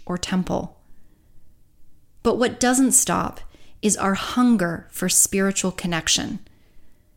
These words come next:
And the statistics back this up. In fact, it affirms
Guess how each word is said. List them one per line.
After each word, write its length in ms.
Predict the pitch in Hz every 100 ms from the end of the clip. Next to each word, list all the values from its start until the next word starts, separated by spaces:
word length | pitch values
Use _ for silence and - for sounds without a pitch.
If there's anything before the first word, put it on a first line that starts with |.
| - -
And 120 | 220
the 60 | 220
statistics 800 | - - - 262 - 185 - -
back 300 | 190 190 -
this 200 | 180 -
up. 320 | 170 - - - - - - - - _ - - - _ - - -
In 160 | 262 269
fact, 380 | 262 277 277 -
it 120 | 262
affirms 720 | 262 254 - 247 262 214 190